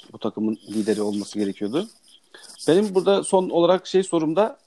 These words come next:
en, sizce Galatasaray'daki en kötü teknik direktör kimdi diye soruyorum.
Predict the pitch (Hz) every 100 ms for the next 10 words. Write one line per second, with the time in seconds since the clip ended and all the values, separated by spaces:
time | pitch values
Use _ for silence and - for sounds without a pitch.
0 | _ _ _ _ _ _ 151 214 220 -
1 | 180 185 190 180 - 185 175 190 214 -
2 | 190 196 170 202 170 151 165 _ _ -
3 | 139 - 147 - 120 104 95 _ _ _
4 | _ _ - 113 - 107 107 107